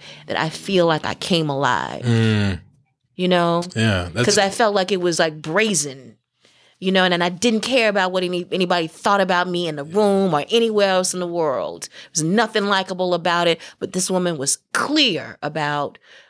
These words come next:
Speaker 1: what, what, what was going on with her son and how she felt about it.
Speaker 2: Mm.
Speaker 1: I just, yeah.
Speaker 2: The, the,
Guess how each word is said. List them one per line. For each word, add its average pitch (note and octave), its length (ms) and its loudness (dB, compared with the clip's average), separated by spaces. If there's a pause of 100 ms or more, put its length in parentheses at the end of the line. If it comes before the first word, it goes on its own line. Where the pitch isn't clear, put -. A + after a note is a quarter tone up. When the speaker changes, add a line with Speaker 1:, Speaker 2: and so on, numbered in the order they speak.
(240)
Speaker 1:
what, A3 520 -2
what, A#3 300 2
what F#3+ 280 0
was E3+ 120 0
going F#3+ 280 2
on F#3+ 180 4
with F3+ 140 2
her G3+ 100 2
son F#3 440 2
and D3 100 -8
how F3 120 0
she G3 180 -2
felt F#3+ 380 -2
about F3 240 -2
it. F3 120 -2
Speaker 2:
Mm. A#2 180 -4 (240)
Speaker 1:
I F3+ 140 0
just, F#3+ 380 0 (880)
yeah. D3 260 -6 (500)
Speaker 2:
The, C#3 160 4
the, - 320 -4